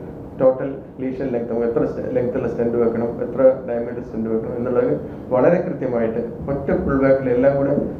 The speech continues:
നമ്മൾ ചെയ്യ-, ആ, അത് കാണിക്കുന്നതുകൊണ്ട് നമുക്ക് നമ്മുടെ പ്രൊസീജിയർ കുറച്ചുകൂടെ എളുപ്പമായി ചെയ്യാൻ പറ്റും, നമുക്ക്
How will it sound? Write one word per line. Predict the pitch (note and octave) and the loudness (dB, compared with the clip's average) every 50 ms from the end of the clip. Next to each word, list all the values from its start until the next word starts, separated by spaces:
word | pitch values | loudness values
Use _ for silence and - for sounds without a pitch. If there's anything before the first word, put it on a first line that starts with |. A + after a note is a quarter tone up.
| - - - | -10 -6 -4
നമ്മൾ | C#3+ C3+ C3+ C3 - - - C#3+ | -2 0 2 0 0 0 0 0
ചെയ്യ-, | C3 - - - - - C3 C3 | 0 0 0 -2 -2 0 2 2
ആ, | B2+ B2 B2 B2 B2 A#2+ A#2+ A#2 - - - - - - - - E3+ - - - - - - - - B2+ - C#3+ C#3+ | 2 2 2 2 2 2 0 -2 -4 -8 -10 -10 -10 -10 -8 -8 -8 -8 -10 -12 -14 -14 -10 -6 -6 -4 -2 0 2
അത് | C3+ C3 C#3 | 2 2 4
കാണിക്കുന്നതുകൊണ്ട് | C3 B2+ C3+ - - D3+ C#3+ C#3+ C#3 A#2+ A2 A2+ A2+ - - - - - - - - - - D3+ | 2 2 2 0 0 2 4 4 4 4 4 4 2 0 -2 -4 -8 -12 -14 -14 -14 -8 -2 0
നമുക്ക് | D3+ D3+ F3 E3+ | 2 2 4 4
നമ്മുടെ | E3 D#3+ E3 E3 E3 D#3+ E3 - | 4 4 4 4 4 4 4 2
പ്രൊസീജിയർ | C#3 - - - E3 E3 E3 D#3+ | 2 0 2 2 4 4 4 4
കുറച്ചുകൂടെ | D3 C#3+ - D#3 D#3 D3 C#3+ | 4 4 6 6 6 6 6
എളുപ്പമായി | B2+ A#2 A2 A2+ C#3 C#3+ C#3+ C#3 C3+ | 6 4 2 2 2 2 2 2 0
ചെയ്യാൻ | A#2+ A2+ G2 F#2+ | -2 -2 -2 -4
പറ്റും, | F#2 F#2 - - - - - | -4 -8 -10 -10 -12 -10 -8
നമുക്ക് | A2+ A2+ B2+ B2+ | -6 -2 -2 -2